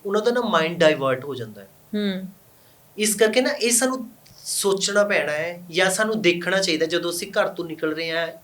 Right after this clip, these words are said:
Speaker 1: ਦੇਖੋ, ਧਾਰਮਿਕ ਥਾਂ 'ਤੇ ਜਾ ਰਹੇ ਹਾਂ, ਅਸੀਂ ਧਾਰਮਿਕ ਥਾਂ 'ਤੇ ਜਾਂਦੇ ਕਿਉਂ ਹਾਂ ਮੈਡਮ?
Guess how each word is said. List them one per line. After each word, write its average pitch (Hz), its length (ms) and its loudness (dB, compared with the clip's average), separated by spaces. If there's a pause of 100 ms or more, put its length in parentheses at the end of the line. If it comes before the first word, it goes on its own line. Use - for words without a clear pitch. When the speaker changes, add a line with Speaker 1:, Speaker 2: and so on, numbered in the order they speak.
Speaker 1:
ਦੇਖੋ, 220 340 -2 (360)
ਧਾਰਮਿਕ 175 440 4
ਥਾਂ 160 200 0
'ਤੇ 170 140 -2
ਜਾ 135 200 0
ਰਹੇ 123 120 -2
ਹਾਂ, 127 120 -10
ਅਸੀਂ 214 160 -2
ਧਾਰਮਿਕ 220 380 2
ਥਾਂ 214 120 2
'ਤੇ 220 100 -4
ਜਾਂਦੇ 160 380 -4
ਕਿਉਂ 160 220 -14
ਹਾਂ 147 60 -14
ਮੈਡਮ? 131 200 -16